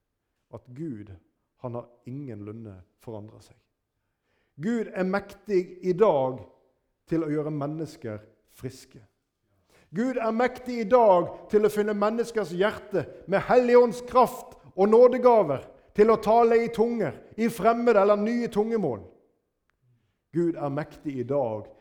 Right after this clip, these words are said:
til å gi tydningens gaver i annen, andres hjerter, til å gi profetiens nådegave, til å utgi helbredelses nådegave. Gud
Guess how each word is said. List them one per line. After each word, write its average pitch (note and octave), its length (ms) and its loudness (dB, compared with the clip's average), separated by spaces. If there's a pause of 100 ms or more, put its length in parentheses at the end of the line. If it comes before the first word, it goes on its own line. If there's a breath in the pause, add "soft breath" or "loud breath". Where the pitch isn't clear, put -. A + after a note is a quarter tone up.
(140 soft breath)
til B2 160 -8
å B2 60 -8
gi C3+ 180 -4
tydningens D3 640 -8
gaver A#2+ 480 -8 (240)
i B2+ 60 -16 (100)
annen, A#2+ 320 -10
andres B2+ 480 -12
hjerter, G#2+ 380 -16 (340)
til F#3 160 2
å G3 80 2
gi G3+ 160 0
profetiens G#3 800 -2
nådegave, G3+ 580 0 (280 loud breath)
til A3+ 180 4
å - 20 4
utgi A#3+ 540 -2 (180 loud breath)
helbredelses A3 800 2
nådegave. G#3+ 560 4 (240 loud breath)
Gud A#3+ 480 2